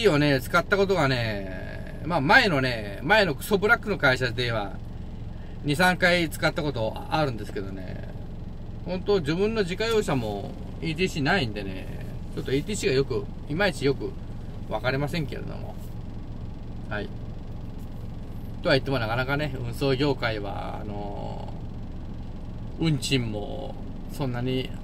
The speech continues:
上がってないは-、はずだろうし、なかなか厳しいもんがあると思います。はい。まあ、厳しい、厳しいじゃね、なかなかいかんのですけれども。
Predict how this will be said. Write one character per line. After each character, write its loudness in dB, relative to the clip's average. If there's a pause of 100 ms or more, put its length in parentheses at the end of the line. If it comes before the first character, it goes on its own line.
(160)
上 0
が -4
っ -4
て 0
な 2
い -4
は-、 -8
は -4
ず -4
だ 2
ろ 2
う 2
し、 -6 (640)
な -2
か -2
な -2
か 0
厳 -2
し -2
い 2
も 0
ん -2
が -2
あ -2
る -2
と -6
思 -4
い -2
ま -2
す。 -6 (520)
は -4
い。 -4 (1000)
ま -4
あ、 -2
厳 0
し -2
い、 -4
厳 0
し -4
い -2
じ -2
ゃ -2
ね、 0
な -4
か -2
な -4
か -2 (440)
い -4
か 2
ん -4
の -6
で -6
す -8
け -6
れ -6
ど -8
も。 -8